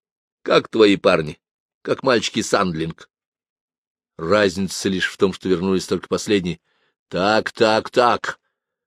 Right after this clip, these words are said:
Остальных убили, поэтому ты отказываешься думать, что между всеми этими делами имеется связь». Они были не просто убиты. Хотя я не очень вникал, но,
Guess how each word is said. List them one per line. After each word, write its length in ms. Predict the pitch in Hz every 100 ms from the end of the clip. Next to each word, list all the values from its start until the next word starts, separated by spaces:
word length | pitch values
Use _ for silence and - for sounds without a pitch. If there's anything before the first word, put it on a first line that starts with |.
| _ -
Остальных 800 | - 107 - 127 143 156 143 -
убили, 640 | 143 143 120 120 98 92
поэтому 260 | 87 85 85
ты 100 | 101
отказываешься 720 | 90 - 92 92 101 95 104
думать, 240 | 98 104
что 140 | - 104
между 340 | 95 90 104
всеми 500 | - - - 98 95
этими 260 | 95 - 98
делами 440 | 87 90 90 98
имеется 380 | 98 107 107 131
связь». 440 | - 220 - - _ _ _ _ _ _ _ _ _ _ _ -
Они 260 | 71 71 69
были 240 | 73 78
не 120 | 82
просто 360 | 80 92 - 95
убиты. 440 | 90 87 82 - _ _ _ _ _ _
Хотя 200 | - 90
я 100 | 92
не 120 | 110
очень 280 | 127 - 139
вникал, 600 | 135 151 - 190 165 101
но, 240 | 95 95